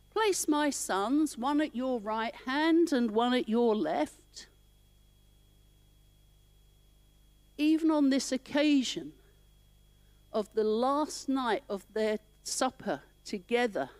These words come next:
what were the disciples doing? They were arguing, for goodness sake. They were arguing amongst themselves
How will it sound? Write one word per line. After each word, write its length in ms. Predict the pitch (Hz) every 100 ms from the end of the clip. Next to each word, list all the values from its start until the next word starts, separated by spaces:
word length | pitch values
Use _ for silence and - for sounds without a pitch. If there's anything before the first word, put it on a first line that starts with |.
| - _ _ _ _ _ _ _ _ _ _
what 200 | 240 330
were 100 | 349
the 120 | 339
disciples 840 | 339 330 - 311 320 330 311 339 -
doing? 520 | - 349 330 170 - - _ _ _ _ _ _ _ _ _ _ _ _ -
They 180 | 403 403
were 240 | 440 453 415 466 494
arguing, 560 | - 392 381 330 349
for 160 | 330 -
goodness 460 | - 262 - 240 -
sake. 520 | - 277 226 247 -
They 160 | 349
were 160 | 359 381
arguing 600 | 403 427 403 359 359 330 302
amongst 500 | 311 320 320 - -
themselves 1200 | 349 349 - - 440 403 214 151 - - - -